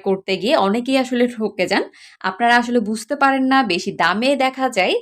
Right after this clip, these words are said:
কম টাকার পাখি বেশি টাকা দিয়ে ক্রয় করে অনেকেই ঠকে যান। তো আশা করছি পাখি কেনার ক্ষেত্রে এখন আপনারা সতর্ক হবেন, কোন পাখির দাম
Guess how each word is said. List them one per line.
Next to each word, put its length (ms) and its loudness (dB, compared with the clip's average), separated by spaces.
কম 200 2
টাকার 340 2
পাখি 280 -4
বেশি 300 -4
টাকা 300 0
দিয়ে 200 -4
ক্রয় 300 -4
করে 140 0
অনেকেই 300 -4
ঠকে 280 -8
যান। 120 -12
তো 60 -4
আশা 200 2
করছি 360 2
পাখি 340 -2
কেনার 380 6
ক্ষেত্রে 300 0
এখন 180 -2
আপনারা 360 2
সতর্ক 360 0
হবেন, 260 2
কোন 120 4
পাখির 280 -2
দাম 180 2